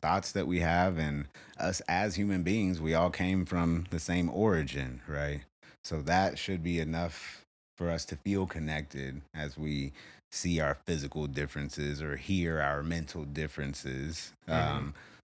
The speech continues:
Speaker 1: the concepts and the objectives are what's im-, important. And, um, you know, just between, like, religious groups, again, for instance, the, if, if a group believes in God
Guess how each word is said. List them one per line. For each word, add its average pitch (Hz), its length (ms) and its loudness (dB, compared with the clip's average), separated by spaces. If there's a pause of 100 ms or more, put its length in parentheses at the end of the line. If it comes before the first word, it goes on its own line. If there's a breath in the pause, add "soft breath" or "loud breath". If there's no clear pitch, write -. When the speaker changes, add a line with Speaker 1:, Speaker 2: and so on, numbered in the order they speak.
(120)
Speaker 1:
the 73 280 -4
concepts 90 680 -2
and 78 100 -2
the 73 160 0
objectives 73 840 -2 (100)
are 69 380 -2 (140)
what's 78 280 -4
im-, 69 140 -4 (360)
important. 76 760 -2 (480 loud breath)
And, 80 340 0
um, 71 500 -2 (440)
you 80 80 -2
know, 73 420 -2
just 78 260 -4
between, 76 500 -2
like, 69 180 -4 (140)
religious 82 480 -2
groups, 73 300 -6
again, 71 280 -2
for 71 200 -6
instance, 71 920 -6 (560)
the, 76 260 -6
if, - 500 -10
if 85 180 -8
a 80 180 0
group 110 300 2
believes 90 360 2
in 76 140 -2
God 76 560 0